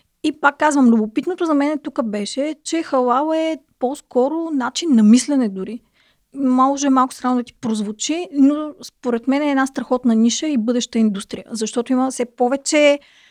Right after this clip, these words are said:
козметика, лекарствени средства, хотели, ако искаш. Има даже такива тренинги за обноски, които са халал обноски.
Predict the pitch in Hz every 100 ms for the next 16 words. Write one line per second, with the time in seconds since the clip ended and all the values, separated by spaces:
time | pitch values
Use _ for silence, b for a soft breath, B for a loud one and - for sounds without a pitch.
0 | b _ - 240 185 180 185 - - -
1 | - 247 254 262 269 b b 220 202 _
2 | 214 208 208 - 302 311 - 269 240 233
3 | - 240 226 226 226 B _ - - -
4 | - 208 214 311 349 - 277 247 - 233
5 | 233 - b b b b - 269 294 247
6 | 233 311 - - 302 - - 247 285 285
7 | 226 254 330 254 247 214 220 220 254 -
8 | - 247 339 - 277 - - 294 311 -
9 | 240 226 208 226 208 208 202 - -